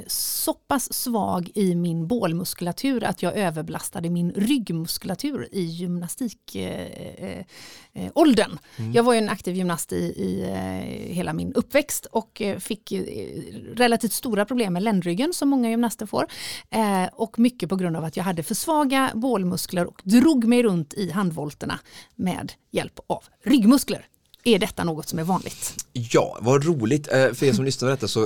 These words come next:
Speaker 2: eh, så att jag har förberett mig inför det här avsnittet och Frida vet
Speaker 1: Till skillnad
Speaker 2: ju inte,
Speaker 1: från
Speaker 2: <laughs> nej, Frida vet ju inte om vad riktigt, vad som komma skall,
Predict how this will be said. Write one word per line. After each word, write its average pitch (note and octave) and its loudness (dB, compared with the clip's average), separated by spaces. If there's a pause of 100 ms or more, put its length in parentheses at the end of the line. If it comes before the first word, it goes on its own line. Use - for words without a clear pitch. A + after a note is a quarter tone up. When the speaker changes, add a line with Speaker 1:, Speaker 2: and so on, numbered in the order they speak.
(100)
Speaker 2:
eh, G#2+ 0
så G#2+ 0
att G2+ 2
jag A#2+ 4
har B2+ 4
förberett F#2+ 2
mig A2 -2
inför A2 -4
det G#2+ 2
här F#2 0
avsnittet G2 -2
och F#2+ -2 (380)
Frida G#2+ 0
vet C#3 2
Speaker 1:
Till - 6
skillnad G3+ 4
Speaker 2:
ju A3 4
inte, A#3 2
Speaker 1:
från E4+ 0
Speaker 2:
<laughs> - -
nej, C3+ 2 (260)
Frida B2+ 4
vet D3+ 2
ju D3+ 2
inte B2 2
om D3 0
vad G#2+ 4 (120)
riktigt, G2+ -2
vad G2+ -2
som G2+ -4
komma F#2+ 0
skall, B2 2